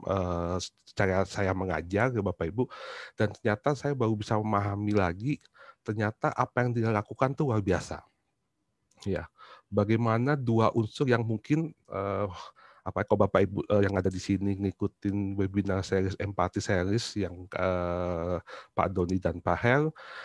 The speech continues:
di situ ada salah satunya bagaimana, eh, kalau saya tidak salah, empati itu bisa berkurang karena teknologi. Nah, tapi di sini bagaimana si Satya Nadella, eh, bagaimana dia membangun sebuah pu-, meng-, apa,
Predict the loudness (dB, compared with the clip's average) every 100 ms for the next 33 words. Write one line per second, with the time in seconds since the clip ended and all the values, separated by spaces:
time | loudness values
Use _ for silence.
0 | -12 -2 0 2 2 4 4 4 2 -2
1 | 0 -2 -2 -2 0 2 2 2 -2 0
2 | 0 -2 -4 -6 0 0 2 0 2 0
3 | 0 0 0 0 -10 -20 -14 -6 -2 0
4 | -2 -2 -4 0 0 0 0 0 0 0
5 | 0 -2 -4 -6 -4 -4 -4 -8 -10 -12
6 | _ _ _ -16 -16 -16 -20 -20 -20 _
7 | 0 0 2 0 2 0 0 -2 0 0
8 | 2 2 2 0 -2 -4 _ -14 -8 -4
9 | -2 0 0 0 0 0 2 4 4 2
10 | -4 -14 _ -20 _ -20 _ -8 -4 -2
11 | 0 0 0 -2 -4 2 4 4 2 0
12 | 0 0 0 0 2 2 2 2 2 0
13 | 0 0 0 0 -2 0 0 0 -2